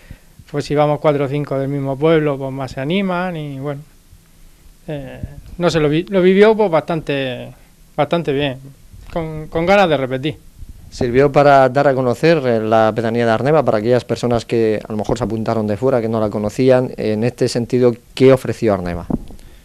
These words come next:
Speaker 1: Bueno, eh, se dio a conocer más bien la Sierra de Arneva que lo que es el mismo pueblo,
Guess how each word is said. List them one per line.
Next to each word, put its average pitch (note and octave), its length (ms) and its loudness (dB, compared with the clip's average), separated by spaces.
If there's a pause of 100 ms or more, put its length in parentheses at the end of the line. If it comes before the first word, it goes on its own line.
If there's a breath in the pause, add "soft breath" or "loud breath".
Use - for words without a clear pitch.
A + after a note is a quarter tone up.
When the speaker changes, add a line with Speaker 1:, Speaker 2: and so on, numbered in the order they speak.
(260 soft breath)
Speaker 1:
Bueno, F3+ 400 2
eh, D3 540 -8 (680 soft breath)
se E3 160 -2
dio F3 140 4
a F#3+ 40 4
conocer G3+ 360 0
más F#3+ 340 0
bien F#3+ 180 0
la E3+ 120 -2
Sierra F3+ 320 -2
de F3 60 0
Arneva F#3 500 -4 (1300)
que D#3 220 0
lo C#3 220 -4
que C#3 80 -4
es C#3+ 40 -2
el C#3+ 60 -6
mismo C3+ 320 -6
pueblo, C#3+ 360 -2